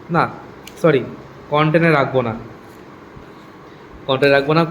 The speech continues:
কন্টেনারের মধ্যে একটা আছে, আর একটা জিনিস আছে, সেটা হলো আমার ফেভারিট জিনিস। এটা আমার মাও বানায় জিনিসটা। ওফো, নারিয়েল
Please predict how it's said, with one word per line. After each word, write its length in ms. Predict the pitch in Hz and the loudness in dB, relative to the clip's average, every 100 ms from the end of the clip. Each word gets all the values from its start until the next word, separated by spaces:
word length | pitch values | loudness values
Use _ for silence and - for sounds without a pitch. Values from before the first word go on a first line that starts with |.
| 143 | 0
কন্টেনারের 360 | 135 143 147 | 0 0 0
মধ্যে 140 | 147 143 | 0 -2
একটা 160 | - 156 143 | -2 0 2
আছে, 240 | 135 - 139 | 0 -4 -2
আর 220 | 131 143 | 0 0
একটা 140 | 147 160 | 0 -2
জিনিস 160 | 143 135 127 | -2 -4 -6
আছে, 200 | 113 143 196 196 - - - - - - | -6 -4 -4 -6 -18 -20 -18 -16 -14 -6
সেটা 240 | 143 151 139 | -2 2 4
হলো 100 | 147 | 4
আমার 140 | 147 156 | 4 0
ফেভারিট 300 | - 175 170 135 | 2 4 4 2
জিনিস। 320 | 123 117 113 - - - - - - - - | -4 -6 -8 -12 -14 -18 -20 -20 -20 -20 -16
এটা 120 | - 143 | -2 2
আমার 120 | 147 143 | 2 4
মাও 160 | 139 185 175 | 4 6 6
বানায় 320 | 139 120 110 - - 127 | 4 0 -6 -12 -18 -10
জিনিসটা। 380 | 127 127 - 117 101 - - - - - - - - - 127 | -8 -8 -8 -10 -10 -16 -20 -20 -20 -20 -20 -20 -20 -6 2
ওফো, 420 | 135 175 175 156 151 165 196 202 202 196 190 185 180 165 156 139 - - - - | 4 4 2 2 4 6 8 8 8 6 4 2 2 0 -2 -6 -12 -20 -18 -4
নারিয়েল 440 | 139 139 151 160 | -2 2 4 4